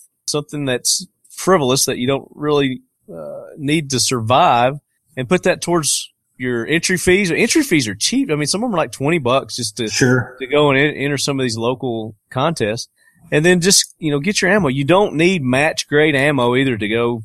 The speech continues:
Speaker 1: you know, shoot your first match.
Speaker 2: You do not. It is, man.
Speaker 1: Just go buy some freaking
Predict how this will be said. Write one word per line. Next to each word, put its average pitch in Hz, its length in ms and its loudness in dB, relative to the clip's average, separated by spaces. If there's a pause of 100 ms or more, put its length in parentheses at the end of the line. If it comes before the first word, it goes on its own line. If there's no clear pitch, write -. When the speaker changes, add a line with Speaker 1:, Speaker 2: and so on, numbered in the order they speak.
(120)
Speaker 1:
you 120 100 -12
know, 113 80 -8
shoot 113 260 -8
your - 120 -18
first 117 260 -8
match. - 400 -6 (180)
Speaker 2:
You 131 160 4
do 170 120 6
not. 143 320 4 (200)
It 123 120 0
is, - 340 -2
man. 117 280 -2 (640)
Speaker 1:
Just - 140 0
go 180 120 2
buy 156 200 2
some 143 200 -2
freaking 123 640 -4